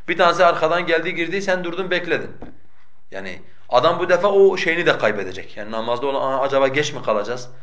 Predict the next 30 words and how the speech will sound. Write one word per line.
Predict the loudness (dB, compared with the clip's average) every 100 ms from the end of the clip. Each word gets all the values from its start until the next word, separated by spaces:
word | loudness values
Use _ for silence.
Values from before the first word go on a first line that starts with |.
| -12 -6
Acaba | 0 2 2
işte | 0 -4
iş | -4 -4
yerine | -2 -2 -4
gidince | -4 -4
fırça | -4 -6 -4
mı | -4
yiyeceğiz?" | -4 -6 -6
falan. | -6 -6
Bu | -8 -6
duruma | -6 -2 -2
göre, | 0 -2
hale | -2 -2 -2
göre | -4 -6 -6 -8 -12 -8
imamın | -2 -2 -2
ayarlaması | 0 2 2 -2 -2 -4
gereken | -2 -2 -4 -6
bir |
şeydir. | -8 -8 -10 -12 -12 -12
İmamın | -8 -4 -4
ayarlaması | 0 0 0 -6 -6 -4
gereken | -4 -4 -6 -6
bir | -8
durumdur. | -8 -8 -10 -10 -12 -12 0
Bak | 0
zaten | 0 -2 -2
Peygamber | -4 -4 -2 -2
Aleyhisselatü | -4 -6 -6 -6 -6
Vesselam'ın | -8 -8 -8
özellikle | -10 -8 -8 -8 -8 -6